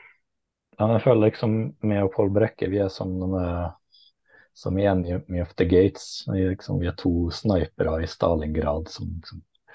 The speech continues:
lusker på det samme byttet og prøver å treffe hverandre.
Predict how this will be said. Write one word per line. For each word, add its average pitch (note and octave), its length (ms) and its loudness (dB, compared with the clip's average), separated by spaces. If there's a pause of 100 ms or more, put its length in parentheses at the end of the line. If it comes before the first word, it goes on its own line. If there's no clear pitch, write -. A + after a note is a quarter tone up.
(720)
lusker F#2 760 2
på F#2+ 180 2 (140)
det F2+ 120 6
samme F#2+ 240 2
byttet F2+ 400 -2
og D#2+ 240 -6 (1040)
prøver F#2 240 4
å G2+ 80 -4 (120)
treffe - 280 0
hverandre. E2 320 -2